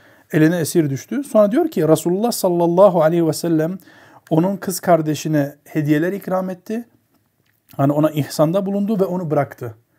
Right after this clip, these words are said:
Hani kız kardeşini bıraktı. Ondan sonra diyor ki kız kardeşi Adi'nin yanına geldi ve Adi, e,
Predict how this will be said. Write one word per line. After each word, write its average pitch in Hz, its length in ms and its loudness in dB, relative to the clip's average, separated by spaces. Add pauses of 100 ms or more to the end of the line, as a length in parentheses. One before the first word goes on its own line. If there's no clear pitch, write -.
(120)
Hani 139 160 -8
kız 180 200 -6
kardeşini 160 600 -2 (460)
bıraktı. 143 460 0 (340)
Ondan 180 280 0
sonra 208 320 -2
diyor 370 180 0
ki - 160 -8
kız 254 200 -4
kardeşi 202 640 4 (220)
Adi'nin 180 460 2
yanına 170 320 0
geldi 165 440 0 (560)
ve 180 160 4
Adi, 254 540 4
e, 311 60 -4